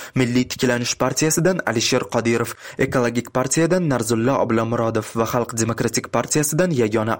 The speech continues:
ayol nomzod Maqsuda Vorisova. Yevropada xavfsizlik va hamkorlik tashkilotining demokratik institutlar va inson huquqlari bo'yicha idorasi saylovni demokratik shaklda o'tkazish bo'yicha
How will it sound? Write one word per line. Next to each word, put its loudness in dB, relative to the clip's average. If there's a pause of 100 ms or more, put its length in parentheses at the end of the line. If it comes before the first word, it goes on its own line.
ayol 0
nomzod 0 (100)
Maqsuda 0
Vorisova. 0 (320)
Yevropada 2
xavfsizlik -2
va 0
hamkorlik -2
tashkilotining 0 (100)
demokratik -2
institutlar 0
va 0
inson -2
huquqlari 0
bo'yicha 2
idorasi 2 (380)
saylovni 2
demokratik 0
shaklda 2
o'tkazish -2
bo'yicha 2